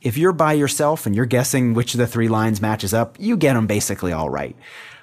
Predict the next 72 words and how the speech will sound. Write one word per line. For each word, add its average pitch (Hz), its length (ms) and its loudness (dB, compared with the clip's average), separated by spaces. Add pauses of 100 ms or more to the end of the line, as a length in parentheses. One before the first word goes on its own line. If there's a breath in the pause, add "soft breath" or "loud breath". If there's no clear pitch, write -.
(100)
But 143 40 2
what 139 80 0
he 330 120 2
was 320 100 2
interested 156 300 0
in 143 40 2
is, 123 100 0
well, 135 100 0
what 202 120 2
do 277 60 2
we 233 60 2
do 175 120 2
when 123 100 4
other 123 180 4
people 82 300 -6
make 82 240 -6
guesses? - 520 -8
And 120 120 0
in 127 40 -2
fact, 170 280 -4
what 202 100 2
do 247 60 0
we 233 80 0
do 175 140 2
when 156 80 2
other 139 180 2
people 120 280 -2
give 101 280 -2
the 101 100 0
wrong 113 400 2
answer? 78 400 -10 (400 loud breath)
Um, 113 420 0
would 131 180 0
we 196 180 2
actually 170 320 0
go 170 280 2
along 160 300 2
with 135 120 -2
the 127 60 -4
group 113 300 0 (120)
even 226 360 4
when 170 220 2
we 151 100 2
know 117 320 4
the 87 160 -4
answer's - 340 -8
wrong? - 320 -8 (380 loud breath)
And 123 140 0
so 147 80 2
he 160 100 2
really 214 220 2
wanted 175 240 -2
to 151 60 -8
test, 269 380 -4
you 180 60 -2
know, 156 80 0
not 185 300 -2
just 185 200 -2
when 135 140 2
we 117 80 2
don't 147 320 2
know 110 140 0
the 92 140 -2
answer, 90 200 -6
but - 120 -8
when 143 120 0
we're 139 120 0
certain - 500 -2
of 107 100 0
the 95 160 -2
answer 98 260 -4
ourselves, 104 720 -2